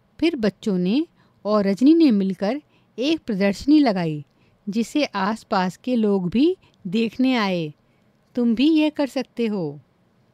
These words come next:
यहाँ एक चित्र बना है जो लगभग पाँच सौ साल पुरानी पेंटिंग है, जिसमें दिखाया गया है कि आगरे का किला किस तरह बनाया जा रहा है।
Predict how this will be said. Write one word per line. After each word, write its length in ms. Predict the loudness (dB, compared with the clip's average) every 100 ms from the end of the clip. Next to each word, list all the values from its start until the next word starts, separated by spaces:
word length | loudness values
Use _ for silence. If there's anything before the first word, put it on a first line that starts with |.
| _ _ _ _ _ _ _ -10
यहाँ 360 | -6 -4 -4 -4
एक 140 | -6 -6
चित्र 260 | -8 -6 -8
बना 260 | -6 -6 -6
है 240 | -6 -8 -14 _ _ _ _ -12
जो 320 | -6 -4 -4 -10
लगभग 420 | -8 -6 -4 -6 -6 -6
पाँच 200 | -6 -6
सौ 120 | -8
साल 300 | -4 -4 -4
पुरानी 380 | -4 -2 -2 -4
पेंटिंग 500 | -4 -6 -4 -6 -6
है, 260 | -10 -14 _ _ _ _ _ _ _ _
जिसमें 340 | -12 -6 -2 -2
दिखाया 400 | -4 -6 -6 -6
गया 200 | -6 -6
है 320 | -4 -6 -8 _ _ _ _
कि 220 | -8 -6 -6 -6
आगरे 360 | -4 -2 -2
का 160 | -4 -8
किला 420 | -6 -6 -6 -8 -12 -6
किस 260 | -4 -4
तरह 360 | -6 -4 -2 -4
बनाया 460 | -4 -4 -2 -2 -2
जा 200 | -4 -4
रहा 260 | -6 -6
है। 340 | -8 -10 -12